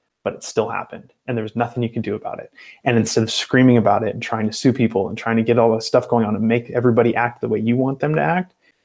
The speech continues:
you just, you, you follow along, you figure out how to, like, do the best in what's gonna happen, because the, this is how the consumers and, and everybody wants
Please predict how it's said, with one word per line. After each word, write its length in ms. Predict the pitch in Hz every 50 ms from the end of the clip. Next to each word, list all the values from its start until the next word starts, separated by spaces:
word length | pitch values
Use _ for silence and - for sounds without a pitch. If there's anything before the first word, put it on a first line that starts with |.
| _ _ _ _ _ _
you 220 | - 117 113 117 120
just, 260 | 127 120 120 - -
you, 140 | 135 120 117
you 160 | 117 113 104
follow 320 | - - 131 131 139 143
along, 240 | 139 139 135 135 123
you 80 | 113 107
figure 320 | 110 - 123 120 120 113
out 100 | 110 107
how 300 | - - - 117 117 117
to, 260 | 113 - - 110 104 -
like, 160 | - 107 104 - _ _ -
do 140 | 120 117 113
the 80 | 117
best 400 | 107 113 104 110 110 - - -
in 180 | - 117 110 107
what's 160 | 107 107 -
gonna 180 | - - 110 107
happen, 320 | - - 127 - - -
because 280 | - - _ - 117 117
the, 80 | 113
this 280 | 110 117 120 120 - -
is 120 | 120 -
how 120 | - 123 113
the 100 | 117 113
consumers 680 | - - 110 - - 120 120 120 117 113 117 113 113 _ _ _ - _ _ _ _
and, 340 | - 117 110 107 104 101 -
and 140 | 117 117 110
everybody 380 | 117 127 131 117 120 117 113
wants 500 | 110 104 110 110 110 113 - - - -